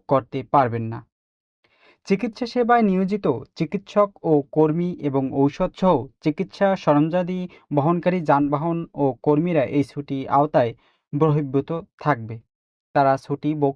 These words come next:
করতে পারবেন না। জরুরি কাজের সাথে সম্পৃক্ত অফিসগুলো এই ছুটির আওতা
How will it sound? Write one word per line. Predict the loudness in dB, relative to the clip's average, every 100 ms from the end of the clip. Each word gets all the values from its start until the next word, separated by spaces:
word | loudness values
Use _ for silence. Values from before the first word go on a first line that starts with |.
| -4
করতে | -6 -6 -10 -10 _ _ 0
পারবেন | 0 0 -6
না। | -10 -16 _ _ _ _ _ _ _ _ _ _ _ _ _ _
জরুরি | 0 4 4 2
কাজের | 2 0 0
সাথে | -2 0 0
সম্পৃক্ত | 0 0 0 -2 -6 -4
অফিসগুলো | -4 -4 -2 -4 -2 -6 -4
এই | -2 -2
ছুটির | -2 -6 -4 -4
আওতা | -2 -2 2 2